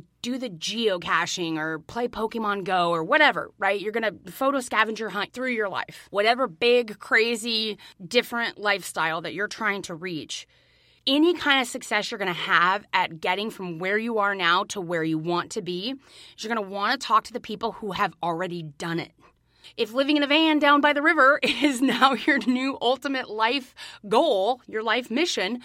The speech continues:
talk to people who live the van life. Just ask them questions. How did you do it? What did you do? What was great about it? What sucked about it?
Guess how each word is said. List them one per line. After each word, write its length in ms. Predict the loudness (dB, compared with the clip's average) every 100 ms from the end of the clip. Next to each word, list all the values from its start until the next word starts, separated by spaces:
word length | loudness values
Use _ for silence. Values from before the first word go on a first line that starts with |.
| -14 -20 -20 _ 2
talk 260 | 4 4
to 80 | 0
people 300 | -10 -6 -4
who 100 | -4
live 240 | -2 -4 -4
the 80 |
van 280 | -4 -2 0
life. 440 | 0 -4 -8 -20 _ _ _ _ _ _ -6
Just 260 | -4 -4 0
ask 300 | 0 0 -4
them 160 | -2 -2
questions. 500 | 2 0 0 -8 -8
How 240 | 0 0
did 160 | 0 -4
you 80 | -4
do 240 | 2 2
it? 240 | 2 -2
What 240 | -4 -2 0
did 160 | 0
you 100 | -2
do? 320 | -4 -4 -4 -6
What 320 | -4 -4 -2
was 220 | -6 -8
great 320 | -8 -2 -2
about 260 | 2 2 2
it? 160 | -2
What 200 | -6 -6
sucked 360 | -6 -8 -8 -6
about 300 | 2 2 2
it? 140 | -6